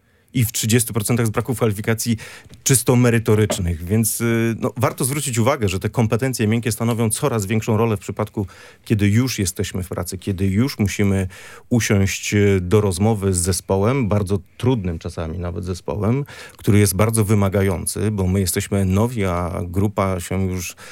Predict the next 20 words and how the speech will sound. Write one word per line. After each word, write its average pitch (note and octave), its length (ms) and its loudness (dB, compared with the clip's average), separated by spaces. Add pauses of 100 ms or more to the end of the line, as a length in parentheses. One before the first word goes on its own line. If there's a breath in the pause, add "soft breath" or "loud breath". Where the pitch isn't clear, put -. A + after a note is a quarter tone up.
(120)
na F#2 140 2
tyle A2+ 240 4
poznała, F2+ 640 0 (460 loud breath)
że F#2+ 220 0
doskonale G#2 500 4
rozumie, G2+ 400 2 (120)
y, - 60 -4 (600)
zarówno A2+ 640 2
swoje G#2 320 2
cele G#2 220 0
zawodowe, G2+ 380 0
jak F2 140 -2
i - 40 -16
cele G2 200 2
projektowe. F2+ 580 -2
To - 80 -10
jest A2+ 140 -2
bardzo G#2 280 -2
istotna - 340 -8
sprawa. - 340 -14